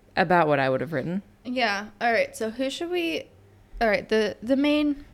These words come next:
Speaker 2: plots of this episode, we have Jack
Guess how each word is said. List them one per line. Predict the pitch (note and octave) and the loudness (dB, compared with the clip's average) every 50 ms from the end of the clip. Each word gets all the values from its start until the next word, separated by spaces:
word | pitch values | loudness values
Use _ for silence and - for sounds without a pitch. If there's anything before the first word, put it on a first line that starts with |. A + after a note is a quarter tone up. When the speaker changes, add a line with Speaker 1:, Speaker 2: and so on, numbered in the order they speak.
| - - - - - - - - - | -20 -20 -20 -20 -20 -20 -20 -16 -14
Speaker 2:
plots | - - C4+ D4+ - F3 - - - - | -2 4 6 8 8 6 4 0 -4 -4
of | - A3 G3+ | -4 0 0
this | G#3+ G3+ G#3 | -2 0 0
episode, | G3 F3 - F#3 F#3 - F#3 F3+ | -2 -4 -4 -4 -4 -2 -2 -2
we | F#3+ G3+ | -2 -2
have | G3 G3+ F#3 F3+ F3+ - - - - - _ - - - _ - - - _ - - G#3 G#3+ - | 0 0 2 2 0 -2 -8 -20 -20 -20 _ -20 -20 -20 _ -20 -20 -20 _ -18 -14 -14 -12 -4
Jack | - A#3+ A3+ A3 A#3 B3 B3 A#3+ - - | 2 6 6 6 6 6 2 -4 -10 -18